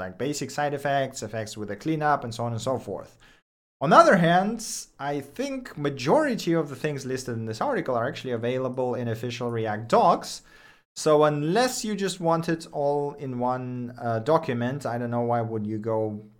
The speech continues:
here instead of just reading the React docs, you know? But there you go, this thing exists, so if you want, I don't know, maybe one pager with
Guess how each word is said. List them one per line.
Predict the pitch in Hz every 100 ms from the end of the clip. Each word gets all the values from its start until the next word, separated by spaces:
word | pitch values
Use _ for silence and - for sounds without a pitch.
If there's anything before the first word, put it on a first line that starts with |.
| _
here | - 185 190 165 170
instead | 135 127 - 123
of | 120 113 - - -
just | 110 104 113
reading | 107 107
the | 101
React | 101 98 95
docs, | 95 -
you | 80
know? |
But | 131 202 - _ _
there | 185 175
you |
go, | 107 87
this | 139 143
thing | 147 147
exists, | 147 226 240 -
so | 180 175
if | 170
you | 151
want, | 139 139 135 - - -
I | 123
don't | 117
know, | 104 98
maybe | 110 107
one | 107 110 110
pager | 117 113 113 110 107
with | 104 101